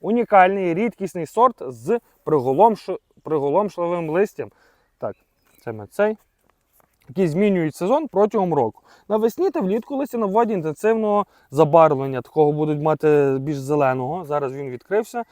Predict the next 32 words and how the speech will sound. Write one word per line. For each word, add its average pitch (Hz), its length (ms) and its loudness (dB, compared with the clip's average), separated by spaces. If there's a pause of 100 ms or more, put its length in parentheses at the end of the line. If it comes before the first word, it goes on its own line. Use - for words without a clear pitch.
(220)
почне 139 320 -6
набувати, 147 500 0
стане 135 340 -2
влітку, 120 480 -6 (440)
в - 80 -20
травні 123 400 2 (500)
і 117 40 -8
десь 113 180 -8
влітку 120 340 -6
зеленим. 214 500 -2 (840)
Е, 151 260 -2 (400)
е, 147 100 -8 (240)
та, 214 340 8
а, 143 360 6
і 147 120 2
пізніше, 160 800 0 (100)
от 127 140 -8
дивіться, 147 420 -6
тут 160 180 -6
він 156 140 -4
так 156 140 2
якби 135 220 0
відкривається 147 560 0
червоний, 165 420 -2
стає 139 240 0
зелений, 160 540 0
а 143 140 0
на 139 160 -4
осінь 160 420 2
він 147 100 -4
стає 143 260 -2
золотий. 143 580 2